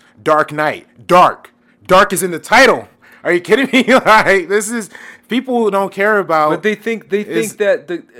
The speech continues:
Speaker 2: <sighs> it's such this, it's this misconception, and I know that, uh, here I go again making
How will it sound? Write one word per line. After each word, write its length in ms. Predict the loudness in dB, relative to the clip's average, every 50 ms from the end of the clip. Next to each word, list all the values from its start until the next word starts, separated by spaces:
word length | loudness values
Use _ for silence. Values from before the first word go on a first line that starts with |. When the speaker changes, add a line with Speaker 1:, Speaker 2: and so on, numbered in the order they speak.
| -18 -18 -18 -20
Speaker 2:
<sighs> 340 | -20 _ _ -20 -20 -14
it's 200 | -12 -12 -12 -12
such 300 | -12 -14 -14 -14 -14 -16 -14
this, 180 | -14 -14 -14 -12
it's 280 | -10 -10 -10 -10 -10
this 200 | -12 -12 -12 -10
misconception, 960 | -10 -8 -8 -8 -8 -10 -12 -12 -12 -10 -8 -8 -6 -6 -8 -12 -12 -12 -12 -12
and 160 | -12 -12 -12
I 100 | -10 -10
know 200 | -8 -8 -8 -8 -8
that, 160 | -8 -10 -12 _ _ _ _
uh, 260 | -20 -18 -16 -16 -16 -14
here 180 | -14 -12 -12
I 40 | -12
go 160 | -10 -10 -10
again 260 | -10 -10 -10 -14 -14 -14
making 380 | -16 -18 -18 -18 -20 -20 -20